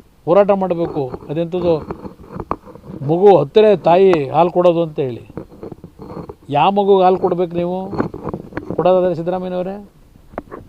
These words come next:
ಶೋಷಿತ ವರ್ಗದ ಹೆಸರಿನಲ್ಲಿ ಸಂಪತ್ಭರಿತವಾಗಿ ಎಪ್ಪತ್ತೈದು ವರ್ಷ ಆದರೂ ಕ್ರೀಮಿ ಲೇಯರು, ಕ್ರೀಮಿ ಲೇಯರ್ ಇದಿರಲ್ಲ,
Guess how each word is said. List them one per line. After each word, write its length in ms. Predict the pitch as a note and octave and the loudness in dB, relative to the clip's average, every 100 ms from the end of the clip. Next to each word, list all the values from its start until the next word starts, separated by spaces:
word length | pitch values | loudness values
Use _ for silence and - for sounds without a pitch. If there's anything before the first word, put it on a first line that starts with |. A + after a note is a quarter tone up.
| - | -2
ಶೋಷಿತ 420 | E3 F#3+ G3 F#3+ G3 | 2 2 2 0 2
ವರ್ಗದ 280 | E3 F3 F3+ D#3+ | 2 2 2 2
ಹೆಸರಿನಲ್ಲಿ 720 | C#3 F3 F3 E3+ D3 A#2+ A#2 C3+ F3+ F3 - - - - - - - - - - - - | 2 2 2 -2 -4 -6 -6 -6 -8 -16 -20 -20 -20 -18 -18 -18 -20 -20 -18 -20 -6 -2
ಸಂಪತ್ಭರಿತವಾಗಿ 880 | E3+ F3 F#3 F3+ F#3+ F3 F#3 F3+ E3 | 0 0 0 0 0 2 2 2 0
ಎಪ್ಪತ್ತೈದು 420 | F#3 F3 F3+ F3 E3+ | 0 -2 0 0 0
ವರ್ಷ 140 | F3 E3+ | 2 2
ಆದರೂ 220 | D#3 C3+ - - - - - - - - - - - - - D3+ - _ _ _ - | 2 0 -2 -4 -10 -10 -12 -14 -12 -14 -14 -16 -16 -18 -18 -20 -20 _ _ _ -4
ಕ್ರೀಮಿ 280 | F3 G3 G3+ | -2 0 2
ಲೇಯರು, 340 | F#3+ F#3 D#3+ B2 - - - - _ - - _ _ _ - - - - _ _ _ _ - | 2 2 0 -4 -10 -10 -10 -10 _ -20 -20 _ _ _ -18 -18 -18 -20 _ _ _ _ -2
ಕ್ರೀಮಿ 260 | F3 G3 F#3+ | 0 2 4
ಲೇಯರ್ 220 | F#3+ F3+ | 4 4
ಇದಿರಲ್ಲ, 300 | F3 E3 C#3 | 4 2 0